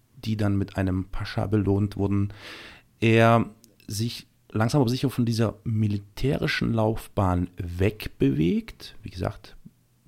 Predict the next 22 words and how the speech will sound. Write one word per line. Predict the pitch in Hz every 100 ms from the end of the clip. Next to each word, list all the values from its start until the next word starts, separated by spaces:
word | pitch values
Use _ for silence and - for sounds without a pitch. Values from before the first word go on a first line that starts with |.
| - -
wir | 104
befinden | 98 - 101 90
uns | 92
jetzt | 101 -
Übergang | - 110 107 101 98
neunzehnhundertsiebzehn, | 101 101 98 110 - - 110
neunzehnhundertachtzehn, | 98 92 - - 101 - - - 151 151 - - - -
hin | - 160 175
zu | 170
einer | 139 131
politischen | - 117 120 - - 87
Laufbahn. | 85 - - - 82 82 - 87 - _ - - - - _ _ _
Äh, | 95 92
der | - 82 -
Erste | 123 - 117
Weltkrieg, | 104 110 117 - - 110 101 - - - - -
ähm, | 98 92 95 92 101 113 - _ -
ist | 120 -
zu | -
Ende | 104 135 151
gegangen. | 151 131 131 139 156 175 196 - _ _ _ _ _ _ - - _
Wie, | 113 101 101